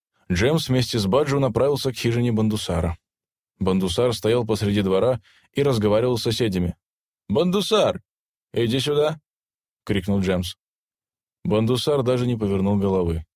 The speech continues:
Тогда Джемс вынул револьвер и приказал сделать то же Баджу. Не доходя нескольких шагов, Джемс крикнул: «Сдавайся!»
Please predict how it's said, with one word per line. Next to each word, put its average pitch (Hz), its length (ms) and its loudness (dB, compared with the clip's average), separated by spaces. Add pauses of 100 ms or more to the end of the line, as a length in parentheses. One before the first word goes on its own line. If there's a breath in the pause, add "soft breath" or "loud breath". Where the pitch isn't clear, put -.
(680 loud breath)
Тогда 127 240 2
Джемс 147 280 0
вынул 143 260 0
револьвер 131 420 2
и 143 60 -4
приказал 123 440 -2
сделать 110 340 0
то 104 140 0
же 101 120 0
Баджу. 87 520 -2 (840)
Не 98 120 2
доходя 117 360 2
нескольких 113 440 -2
шагов, 113 360 -2
Джемс 113 280 -2
крикнул: 92 460 -4 (1000)
«Сдавайся!» 117 800 0